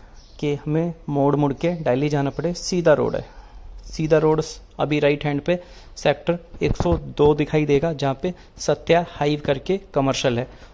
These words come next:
उससे पहले जो आपको एक रोड दिखाई दे रही है जो क्रॉस कर रही है, ये राइट हैंड पे जो रोड दिखाई दे रही है यहाँ पे, अ, प्लॉट हैं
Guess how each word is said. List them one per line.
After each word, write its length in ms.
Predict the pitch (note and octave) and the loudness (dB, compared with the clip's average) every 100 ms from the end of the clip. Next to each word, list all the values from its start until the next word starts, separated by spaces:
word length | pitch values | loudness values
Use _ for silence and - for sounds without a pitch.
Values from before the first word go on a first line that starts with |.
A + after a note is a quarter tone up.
| - | -6
उससे 280 | E3+ - G3+ | -6 2 2
पहले 300 | F#3+ D3+ D3 | 4 2 2
जो 200 | D3+ B2+ | 2 2
आपको 400 | B2+ - D3+ C#3+ | 2 0 0 0
एक 200 | C#3+ D3+ C#3+ - - - | 2 4 4 0 -18 -2
रोड 180 | D3+ D#3 | 2 2
दिखाई 320 | D#3+ D#3 D#3+ | 2 0 0
दे 140 | D#3 D3 | 4 2
रही 140 | C3+ | 2
है 220 | B2+ D3+ - - - - - - - - | -2 -4 -8 -16 -20 -20 -20 -20 -18 -4
जो 120 | D#3 | -2
क्रॉस 340 | D3+ D3 C#3 D3 | 0 2 2 4
कर 160 | D3+ | 2
रही 160 | C#3+ C#3 | 4 2
है, 140 | D#3+ E3+ - D#3 | 2 -2 -6 2
ये 120 | D3 | 4
राइट 300 | C3+ C#3 - | 6 4 0
हैंड 160 | D3 | -4
पे 120 | - C#3 | -2 0
जो 140 | C#3+ | 2
रोड 180 | C#3 C3+ | 2 2
दिखाई 280 | C3+ C#3 C#3 | 0 -2 0
दे 120 | C3+ | -2
रही 140 | B2+ | -2
है 100 | E3 - - - - - | -4 -6 -16 -20 -14 -4
यहाँ 260 | D3 C#3 - | 0 0 0
पे, 120 | F3 | -2
अ, 40 | - - - - A3+ C3+ | -4 -16 -20 -14 -4 -2
प्लॉट 500 | C#3 - D3+ D3+ D#3 | -2 -2 2 4 2
हैं 240 | - E3+ | 0 -2